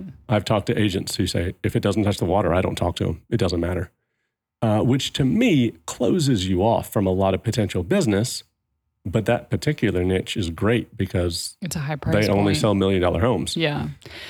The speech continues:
Speaker 2: Yeah, I think it's, I think it's something you should have a few different specialties. Like, I'm really good with this particular client. I'm really good with that.
Speaker 1: Mm-hmm.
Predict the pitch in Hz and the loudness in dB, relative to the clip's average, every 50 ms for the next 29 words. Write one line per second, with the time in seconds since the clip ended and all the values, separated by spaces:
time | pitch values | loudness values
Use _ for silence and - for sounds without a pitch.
0 | - - _ - 302 254 190 175 208 220 - 262 254 247 269 262 254 226 - - | -20 -4 _ 2 4 4 4 4 2 2 2 2 2 4 4 2 2 0 -4 -8
1 | - - - - _ _ _ _ _ _ _ _ _ _ _ 202 214 226 254 262 | -8 -10 -12 -14 _ _ _ _ _ _ _ _ _ _ _ 0 2 2 2 2
2 | 269 285 262 - - 247 247 247 233 220 214 214 - - 247 220 214 185 190 190 | 2 2 2 2 2 4 4 4 4 4 4 2 2 2 2 0 0 -2 0 2
3 | 190 202 220 220 220 214 - - - 185 180 180 - 190 185 - 185 175 160 - | 4 4 4 2 2 0 -2 -4 -4 -2 -2 0 0 0 0 0 -4 -6 -4 -4
4 | - - 151 151 - - 190 185 - 208 214 214 202 196 185 180 180 185 185 180 | -2 -2 -2 0 -2 -2 -2 0 2 2 2 4 2 2 2 2 0 0 0 0
5 | 185 196 202 202 196 185 185 175 165 175 165 - - 165 - - - 160 - - | 2 4 4 4 4 2 0 0 -2 -2 -2 0 -2 -2 -2 -2 -4 -4 -4 -2
6 | - 165 156 151 147 - - 143 135 - - - 180 185 185 190 196 196 202 190 | 0 2 2 2 0 0 0 0 0 0 0 -2 -2 0 2 2 2 2 2 0
7 | 190 175 175 165 - - 151 147 147 143 120 113 107 110 120 113 120 - | 0 0 -2 -2 0 2 2 2 2 2 2 2 2 2 2 2 0 -2